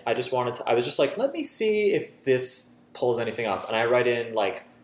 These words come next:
"Lobbying is out of," and Google's like, "out of control," and it pulled me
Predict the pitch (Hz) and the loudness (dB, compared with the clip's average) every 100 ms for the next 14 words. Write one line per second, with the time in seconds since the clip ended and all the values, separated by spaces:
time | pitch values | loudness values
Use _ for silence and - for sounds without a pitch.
0 | - _ _ _ _ _ _ - 127 143 | -20 _ _ _ _ _ _ -2 4 6
1 | 180 180 190 196 160 127 - - 147 151 | 6 6 6 4 4 4 2 2 6 8
2 | 147 139 - 127 123 120 120 113 - 120 | 8 6 4 0 2 2 4 2 6 8
3 | 117 - 117 - 117 139 160 240 240 233 | 6 4 -2 4 6 6 6 6 8 8
4 | 254 156 370 | 8 8 8